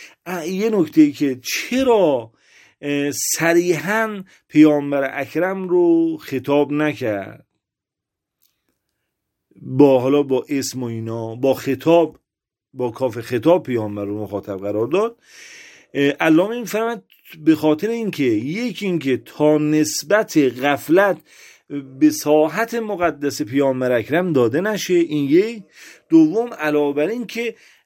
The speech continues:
الکنایة ابلغ من التصریح، کنایه از تصریح رساتره. حالا اینجا هم یه نکته یا دوستان بزرگوار که،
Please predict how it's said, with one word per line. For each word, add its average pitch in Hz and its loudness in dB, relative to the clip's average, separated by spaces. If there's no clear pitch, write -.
الکنایة 147 2
ابلغ 240 0
من 131 -4
التصریح، 95 -14
کنایه 151 0
از 147 -2
تصریح 160 -2
رساتره. 101 -2
حالا 254 2
اینجا 202 -4
هم 240 -6
یه 240 -2
نکته 202 -4
یا 147 2
دوستان 180 -4
بزرگوار 127 0
که، 143 0